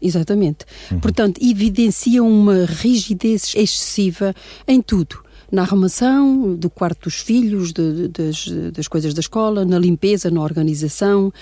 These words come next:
Speaker 1: eh, como quem tenta pôr, eh, eu diria, uma imagem, como quem tenta pôr um leão dentro de uma garrafa.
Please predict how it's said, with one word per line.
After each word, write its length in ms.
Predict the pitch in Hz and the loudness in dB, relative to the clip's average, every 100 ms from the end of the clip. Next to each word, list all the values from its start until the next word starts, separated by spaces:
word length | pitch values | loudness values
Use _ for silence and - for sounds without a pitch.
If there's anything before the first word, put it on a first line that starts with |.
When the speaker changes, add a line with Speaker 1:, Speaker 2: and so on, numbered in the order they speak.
| - - - - | -20 -20 -14 -4
Speaker 1:
eh, 380 | 202 190 - - | -2 -2 -4 -2
como 220 | 254 226 | 2 2
quem 260 | - 226 208 | 0 0 0
tenta 520 | _ 247 233 190 196 | _ 0 0 0 -4
pôr, 300 | - 226 214 | -2 0 0
eh, 280 | 202 185 190 - - | 0 0 -2 -4 -4
eu 160 | 196 | -2
diria, 400 | 165 196 185 190 - - - | 0 0 2 -2 -4 -18 -2
uma 140 | 196 | 2
imagem, 340 | 190 208 185 185 - - - | 2 2 -2 -4 -10 -20 -2
como 180 | 254 233 | 0 2
quem 240 | - 214 190 _ 208 - 208 | 2 -2 -2 _ -8 -8 -4
tenta 300 | - 269 226 | 0 2 0
pôr 260 | 202 240 214 | -2 0 0
um 240 | - 269 | 4 4
leão 500 | 240 208 190 220 254 | 4 2 0 0 0
dentro 380 | 226 240 269 226 | 0 0 0 0
de 80 | 202 | 0
uma 140 | 196 185 | 2 0
garrafa. 480 | 170 147 - - | -2 -4 -8 -14